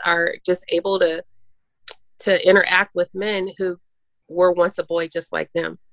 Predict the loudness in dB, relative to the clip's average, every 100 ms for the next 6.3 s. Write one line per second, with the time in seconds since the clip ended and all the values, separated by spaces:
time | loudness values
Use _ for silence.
0 | _ 4 4 4 0 2 -2 -6 -6 -4
1 | -6 -8 -10 -8 -4 -4 -2 -4 -4 -10
2 | _ _ _ _ -20 2 4 4 4 2
3 | 2 2 -2 0 4 4 2 0 0 -2
4 | -4 -2 0 0 0 -4 -2 -4 -4 -4
5 | -6 -6 -6 -4 -2 0 -2 -2 -4 -4
6 | -6 -6 -8